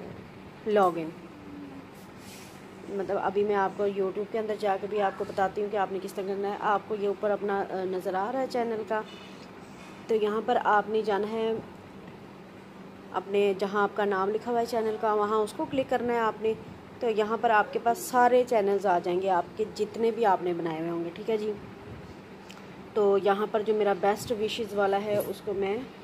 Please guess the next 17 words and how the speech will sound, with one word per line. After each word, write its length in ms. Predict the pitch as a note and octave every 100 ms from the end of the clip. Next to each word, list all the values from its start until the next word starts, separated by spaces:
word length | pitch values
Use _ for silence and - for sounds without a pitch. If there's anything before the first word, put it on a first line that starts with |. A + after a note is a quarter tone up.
| - - - G3
यहाँ 220 | F#3+ F#3+
पर 400 | F3+ G#3+ F4+ F4+ - -
switch 260 | B3 G#3+ -
कर 220 | G3 F3
लूँगी 300 | E3+ F3+ G3+
और 280 | - G3+ F#3+
ये 200 | F#3+ G3+
मेरा 380 | G3+ F#3 F#3 - - -
बन 100 | F3
गया 240 | E3+ F#3 G3
channel 320 | G#3+ G3+ G3
और 100 | F3+
ये 140 | F3+
आ 160 | E3+ D#3
गया 160 | F3+
best 300 | G#3+ G#3 G#3
wishes। 400 | A3+ G3+ G#3+ F#3+